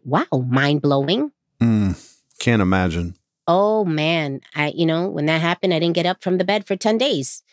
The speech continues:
Speaker 1: Uh, we closed and I was in bed for ten whole days. And then I said, "Ona, get up from the bed.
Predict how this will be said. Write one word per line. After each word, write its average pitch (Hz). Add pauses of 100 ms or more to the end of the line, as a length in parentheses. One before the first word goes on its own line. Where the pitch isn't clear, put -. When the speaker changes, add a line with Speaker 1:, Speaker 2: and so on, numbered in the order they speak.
(520)
Speaker 1:
Uh, 147
we 143
closed 196
and 165
I 151
was 165
in 160
bed 180
for 156
ten 185
whole 185
days. 156
And 147
then 151
I 151
said, 143
"Ona, 147 (720)
get 156
up 143
from 160
the 170
bed. 151